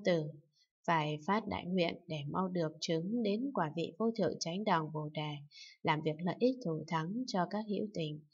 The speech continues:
Các loài hữu tình này vì hư vọng phân biệt chấp trước các pháp đều vô tự tánh, do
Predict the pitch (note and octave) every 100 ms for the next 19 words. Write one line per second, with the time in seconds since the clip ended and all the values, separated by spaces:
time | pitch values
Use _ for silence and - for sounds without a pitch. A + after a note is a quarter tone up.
0 | - - - A#3 A3 E3+ E3+ G#3+ - F3+
1 | E3 D#3+ D#3 D#3 D#3 F#3 A#3+ A#3 E3 -
2 | - A#3 F#3+ D3+ D3 A#3 A#3+ C#4 C#4 C#4
3 | C4 C4+ C4+ C#4+ C#4+ C#4+ E3 D#3 D3+ E3+
4 | F3 F#3 - E3+ E3+ C4 D4+ - - -
5 | _ -